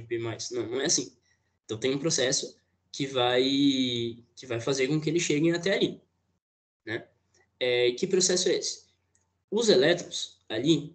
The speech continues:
eles estão excitados, certo? A luz excitou esses elétrons. Eles estão loucos pra ir pra algum lugar, eles não querem ficar parados, estão lá frenéticos.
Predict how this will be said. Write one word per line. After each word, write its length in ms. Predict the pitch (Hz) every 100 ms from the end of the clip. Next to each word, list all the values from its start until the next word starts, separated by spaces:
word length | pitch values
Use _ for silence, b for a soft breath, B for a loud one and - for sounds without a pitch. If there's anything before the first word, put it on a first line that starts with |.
| _
eles 300 | 131 160 151
estão 520 | 127 - 151 147 139 - _ _ _ _ _ -
excitados, 760 | 190 208 - 101 - - - _ _ -
certo? 380 | 113 123 - -
A 100 | 120
luz 380 | 143 180 - -
excitou 420 | 180 196 185 143
esses 220 | 143 143
elétrons. 520 | 127 104 - - - -
Eles 240 | 131 170
estão 260 | 170 170 190
loucos 320 | 170 202 190
pra 160 | - 185
ir 60 |
pra 100 | 185
algum 140 | 160 175
lugar, 240 | 147 120
eles 100 | 117
não 160 | 143 196
querem 220 | 180 180
ficar 140 | 180
parados, 420 | 180 160 104 107 -
estão 160 | 147
lá 240 | 139 180 -
frenéticos. 680 | 185 214 120 - - -